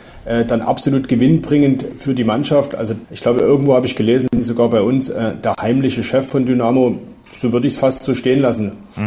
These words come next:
Speaker 1: ohne da jemanden kleinreden zu wollen. Aber es hat halt jeder so seine Rolle und er ist eben dieser,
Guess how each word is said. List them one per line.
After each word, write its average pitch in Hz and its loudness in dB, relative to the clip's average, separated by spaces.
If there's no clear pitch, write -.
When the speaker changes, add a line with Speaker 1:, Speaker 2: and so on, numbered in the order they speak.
Speaker 1:
ohne 123 2
da 117 4
jemanden 123 2
kleinreden 131 2
zu 117 0
wollen. 110 2
Aber 117 2
es - 2
hat 135 2
halt 135 2
jeder 139 4
so 147 2
seine 127 4
Rolle 160 6
und - 0
er 139 2
ist - -2
eben 135 2
dieser, 127 2